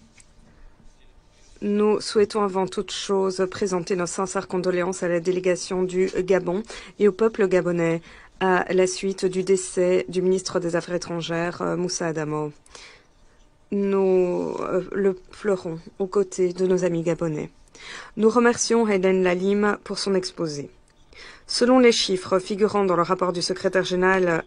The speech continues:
euh, général sur l'année deux mille vingt-deux,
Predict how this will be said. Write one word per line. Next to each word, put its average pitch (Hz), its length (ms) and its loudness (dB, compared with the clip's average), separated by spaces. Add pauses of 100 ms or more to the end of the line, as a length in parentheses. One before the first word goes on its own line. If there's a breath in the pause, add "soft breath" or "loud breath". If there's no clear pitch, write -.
euh, - 60 -8 (140)
général 180 640 2
sur 190 500 -4
l'année 180 320 2
deux 180 80 0
mille 175 140 -2
vingt-deux, 185 380 2